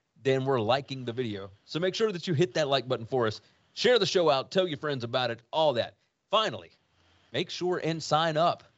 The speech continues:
at Bet U S, where the game begins. All you gotta do, use the promo code N C A A F twenty twenty-one. You're gonna get a hundred twenty-five percent sign-up bonus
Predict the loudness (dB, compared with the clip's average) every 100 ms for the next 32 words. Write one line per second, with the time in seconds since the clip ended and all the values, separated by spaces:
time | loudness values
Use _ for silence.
0 | _ 0 0 0 -2 -2 -2 0 -2 -4
1 | -16 _ 0 2 2 0 -4 -6 -6 -4
2 | -4 -4 -8 -14 _ _ _ _ _ -2
3 | 0 0 0 -2 -4 -8 _ _ -8 -8
4 | -4 -2 2 2 0 -4 _ _ -6 -4
5 | -4 -6 -8 -4 -2 -2 0 -2 2 0
6 | 0 -16 _ -8 -2 -2 -2 -2 -2 2
7 | 2 0 -6 _ -8 2 2 4 2 2
8 | -2 -2 -4 -4 2 2 2 -2 -6 -4
9 | -2 0 0 0 0 0 0